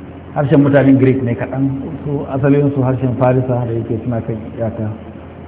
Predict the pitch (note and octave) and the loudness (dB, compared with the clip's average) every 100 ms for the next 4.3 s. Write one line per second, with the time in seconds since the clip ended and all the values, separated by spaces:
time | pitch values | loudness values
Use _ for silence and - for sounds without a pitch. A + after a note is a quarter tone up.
0 | - - - B2+ A#2 A#2 A#2 A2+ A2+ A2+ | -16 -16 -12 -4 2 6 6 6 4 2
1 | A2+ A2+ A2+ - - - - - - - | 2 0 -4 -10 -14 -16 -18 -18 -16 -16
2 | - - - C3 B2+ B2+ B2+ B2 A2 A2+ | -16 -14 -8 -2 2 4 4 2 0 0
3 | A2+ A2+ A2+ A2+ A2+ G2 G#2+ G#2 G#2+ G#2+ | 0 2 0 -2 -4 -2 -2 -2 -2 -4
4 | G#2+ G2+ G2+ | -4 -4 -4